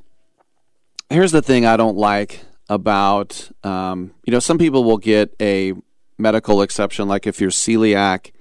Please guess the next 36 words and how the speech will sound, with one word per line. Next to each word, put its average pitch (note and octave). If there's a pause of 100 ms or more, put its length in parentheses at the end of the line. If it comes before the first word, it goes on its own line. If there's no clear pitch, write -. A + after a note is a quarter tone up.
(540)
in G#2+
other G2+
words, G2+
you F#2+
can't G#2
have F2+
gluten, G2+
you G2+
can G#2
get G2
out G2
of F2+
having, F#2+
um, E2+ (1200)
uh, G2
vaccinations, G2+
and A2+
there A#2+
are G2+
other F2 (280)
things G2
as F2+
well F2+
about F#2
allergies F#2+
and F#2+
such -
things. -
But G2 (160)
<clears throat> -
the -
thing F3+
I D3
don't C#3
like G#2+
is A2